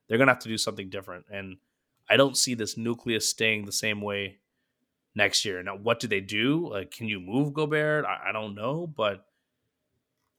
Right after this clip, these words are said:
I think this is gonna be the last run. And look, they're, right now, even if they get past the Mavericks, which is, is gonna be a tough matchup in round one, they gotta beat the Suns, um,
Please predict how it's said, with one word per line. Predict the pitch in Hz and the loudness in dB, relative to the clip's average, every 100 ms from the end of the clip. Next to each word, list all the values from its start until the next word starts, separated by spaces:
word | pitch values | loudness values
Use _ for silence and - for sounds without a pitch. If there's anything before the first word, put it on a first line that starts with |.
| _ | _
I | 113 | 4
think | 113 120 127 113 | 4 0 -2 -2
this | 113 117 | -2 -2
is | 107 | -4
gonna | 110 | -4
be | 107 | -4
the | 101 | -4
last | 104 101 - | -2 -2 -2
run. | 127 117 | 0 0
And | 95 117 | 0 0
look, | 139 113 - | 2 2 2
they're, | 120 - | 0 2
right | 120 147 | 2 2
now, | 123 147 117 107 - _ | 0 0 -2 -6 -16 _
even | 127 135 143 | 0 0 0
if | 143 | -2
they | 110 | -2
get | 123 | -2
past | - 131 123 - - _ _ - 107 _ | -2 -4 -2 -6 -8 _ _ -20 -20 _
the | - | -10
Mavericks, | 104 110 123 104 92 - | 4 8 8 6 -2 -8
which | 107 107 | -8 -6
is, | - 101 | -6 -8
is | 101 | -4
gonna | 113 | -2
be | 107 | -2
a | 95 | -6
tough | - 110 - | -4 -4 -2
matchup | 110 110 98 101 | -2 -2 -4 -10
in | 101 | -12
round | 101 98 107 | -12 -10 -8
one, | 120 101 - _ _ _ _ _ | -8 -10 -16 _ _ _ _ _
they | 113 | 4
gotta | 139 147 | 4 4
beat | 165 | -2
the | 156 | -2
Suns, | - 165 120 107 - - _ _ _ _ _ _ - | 0 0 -2 -8 -12 -18 _ _ _ _ _ _ -2
um, | 113 110 107 104 101 95 | 2 4 2 -2 -8 -14